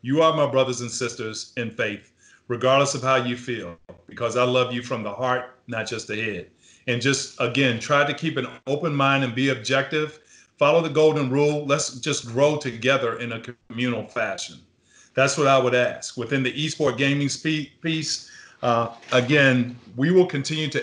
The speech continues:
educate and advocate and empower those people who want to be in this industry. And I hope as a collective, everybody can see the growth and there's room out here for everybody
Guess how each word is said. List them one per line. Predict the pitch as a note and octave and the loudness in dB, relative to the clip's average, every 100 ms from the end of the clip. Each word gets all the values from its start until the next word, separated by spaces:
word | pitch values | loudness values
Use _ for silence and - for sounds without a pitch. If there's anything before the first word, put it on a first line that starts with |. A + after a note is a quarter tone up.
| C3+ | 0
educate | D3+ D#3+ - E3+ E3+ - | 0 0 -2 -2 -2 -6
and | A#2+ A#2 | -8 -2
advocate | C3 C#3+ - E3 E3 D#3+ _ _ _ _ C#3 | 0 0 0 -2 -2 -6 _ _ _ _ -2
and | B2+ B2 | 0 0
empower | A#2 A#2 A#2 D3 C#3+ B2+ G2+ - _ _ _ _ | -4 -8 -4 -2 0 -2 -4 -12 _ _ _ _
those | B2+ C#3 C3 | -2 0 -2
people | C#3+ B2 B2 | -6 -4 -4
who | B2 | -4
want | B2+ B2+ | -4 -4
to | |
be | B2 B2+ | -2 0
in | B2 | 0
this | A#2+ A#2+ | 0 -2
industry. | B2 A#2+ - F#2+ F2+ _ _ - | -2 -2 -6 -12 -16 _ _ -8
And | B2 | -4
I | A#2 | -2
hope | B2+ D3 | 0 2
as | D3 C3 | 2 0
a | |
collective, | C3 A#2+ C#3 C#3 A#2 | -2 0 0 -2 0
everybody | B2 B2+ A#2+ B2 | 0 0 -2 -4
can | A#2+ B2 | -4 -8
see | A#2 C#3 B2+ | -6 -4 -4
the | A#2+ | -4
growth | G#2+ B2 C#3 C#3 - _ _ _ - | -6 0 0 -2 -10 _ _ _ -6
and | C#3+ D3 | 0 2
there's | D3 B2 | 2 2
room | D3 F3+ F3+ | 4 4 4
out | E3 D3 | 2 2
here | D#3 D3+ - | 0 -2 0
for | C3+ B2+ - C#3+ | 0 0 0 0
everybody | C#3+ C#3+ C3 A#2 A#2 A#2 | 0 0 -2 -2 -2 -4